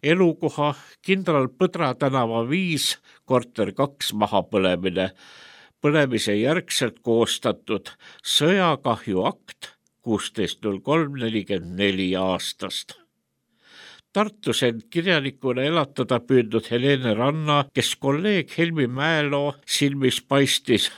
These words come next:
ja nüüd tsiteerin Mäeloo sõnu, "suur, kondine ja peaaegu nelinurkse näovormiga naine." Ta oli ilmselt iseteadev kirjandusvoolust ja uhke tähelepanust ja austuse avaldustest, mis talle osutati.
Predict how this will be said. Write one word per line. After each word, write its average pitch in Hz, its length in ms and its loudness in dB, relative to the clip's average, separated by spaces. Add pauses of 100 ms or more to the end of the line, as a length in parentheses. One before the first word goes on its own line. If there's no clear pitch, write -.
ja 117 140 0
nüüd 113 180 -2
tsiteerin 160 800 0
Mäeloo 147 560 2
sõnu, 143 500 0 (220)
"suur, 214 800 4
kondine 139 600 2
ja 123 120 2
peaaegu 123 560 2
nelinurkse 117 760 0
näovormiga 104 920 0
naine." 90 480 -2 (580)
Ta 247 160 -2
oli 175 200 4
ilmselt 131 460 0
iseteadev 139 880 0 (160)
kirjandusvoolust 117 1300 0
ja 117 160 0
uhke 135 440 0
tähelepanust 113 920 0
ja 92 100 2
austuse 104 560 2
avaldustest, 101 880 0 (140)
mis - 200 -4
talle 95 260 0
osutati. - 800 -4